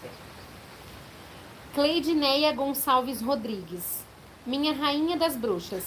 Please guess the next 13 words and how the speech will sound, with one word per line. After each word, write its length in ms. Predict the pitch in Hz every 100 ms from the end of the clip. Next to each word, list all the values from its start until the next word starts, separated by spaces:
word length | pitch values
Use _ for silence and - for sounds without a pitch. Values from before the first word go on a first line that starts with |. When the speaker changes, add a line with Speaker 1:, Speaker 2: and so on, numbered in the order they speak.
| 220 214
Speaker 2:
Nasci 380 | 240 262 -
no 100 | 294
dia 220 | 277 285 285
um 160 | 339
de 80 | 320
janeiro 340 | 330 285 269
de 140 | 262 -
setenta 340 | 285 285 311
e 80 | 339
três. 220 | 330 226
Speaker 1:
Ai, 340 | 302 381 381 -
que 80 | 311
dó! 680 | 233 254 285 - 254 330